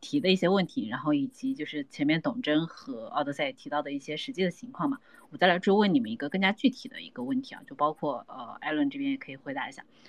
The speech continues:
就比如说，因为其实艾伦也提到，就是说做商业化的产品和出于兴趣去做一件事情，它其实这里面是有很多很多的不同点的。那我就想问一个比较实际的问题啊，就是假设说我们的，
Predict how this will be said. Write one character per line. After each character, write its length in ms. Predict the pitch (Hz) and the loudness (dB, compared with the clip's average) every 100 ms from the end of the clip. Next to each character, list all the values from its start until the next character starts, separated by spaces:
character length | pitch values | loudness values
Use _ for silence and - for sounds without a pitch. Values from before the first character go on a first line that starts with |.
| - - | -20 -8
就 100 | 175 | -6
比 100 | 151 | -2
如 60 | |
说， 240 | 143 185 208 - - | 0 0 0 -8 0
因 100 | 214 | 4
为 80 | 214 | 4
其 140 | 226 | 4
实 80 | 208 | 4
艾 120 | 190 | 4
伦 120 | 190 | 4
也 60 | 160 | 2
提 200 | - - | 0 -4
到， 140 | 143 | -2
就 120 | 147 | -2
是 40 | 151 | -4
说 200 | 160 160 - _ | -4 -4 -8 _
做 240 | - 165 151 | -6 -4 0
商 180 | 240 247 | 4 6
业 80 | |
化 120 | 226 170 | 6 4
的 60 | |
产 240 | 147 - 294 | 2 -4 -6
品 200 | - 277 - | 0 0 0
和 180 | - - | -4 -4
出 220 | - 190 | -2 -2
于 80 | 175 | 2
兴 280 | - 277 | 10 10
趣 180 | - 135 | 10 4
去 180 | - 143 | -4 -4
做 220 | - 160 | 0 0
一 40 | 143 | 4
件 160 | 147 | 2
事 180 | 175 190 | 2 -2
情， 200 | - - - _ _ _ | -4 -12 -16 _ _ _
它 320 | - 220 220 - | 2 4 4 0
其 160 | - | -4
实 240 | 185 - 160 | -4 -2 -4
这 220 | - 202 | 2 2
里 120 | 170 | 4
面 220 | - 127 143 | 2 0 -2
是 140 | 165 | 0
有 100 | 160 | -4
很 220 | 165 135 | 0 0
多 120 | 160 190 | 0 0
很 200 | 269 247 | 0 0
多 140 | 294 | -2
的 80 | 277 | -2
不 140 | 254 | 0
同 200 | 240 - | 0 -2
点 200 | 170 147 | -4 -4
的。 80 | - - _ _ | -8 -18 _ _
那 160 | - 208 | 4 4
我 60 | 143 | 4
就 120 | 160 | 0
想 200 | 156 135 | 0 2
问 120 | 160 | 4
一 80 | 139 | 4
个 200 | 139 127 | 2 -6
比 120 | - | -6
较 120 | 139 | -6
实 180 | 143 - | -6 -6
际 100 | 156 | -2
的 100 | 156 | -2
问 120 | 131 | -2
题 100 | 135 | -4
啊， 60 | 120 | -8
就 100 | 156 | -8
是 240 | - 147 - _ _ - | -4 -4 -6 _ _ -4
假 160 | 139 | -2
设 100 | 151 | 2
说 160 | 196 190 | 4 4
我 100 | 156 | 4
们 120 | 127 | 2
的， 240 | 131 139 | 2 0